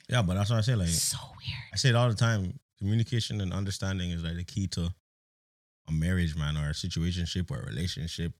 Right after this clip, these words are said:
Speaker 1: friendship, whatever. Without that, it's a wrap. Like, so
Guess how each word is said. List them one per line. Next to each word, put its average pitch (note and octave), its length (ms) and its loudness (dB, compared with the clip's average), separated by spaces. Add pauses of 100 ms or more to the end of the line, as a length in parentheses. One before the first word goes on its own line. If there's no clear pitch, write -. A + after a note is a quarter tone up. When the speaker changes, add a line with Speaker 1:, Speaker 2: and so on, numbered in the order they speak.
Speaker 1:
friendship, E2+ 580 -4
whatever. D#2 480 -2
Without F#2+ 340 -2
that, G2+ 260 4 (440)
it's - 120 -2
a E2+ 80 2
wrap. F2+ 260 2 (160)
Like, D#2 80 -2
so - 160 -4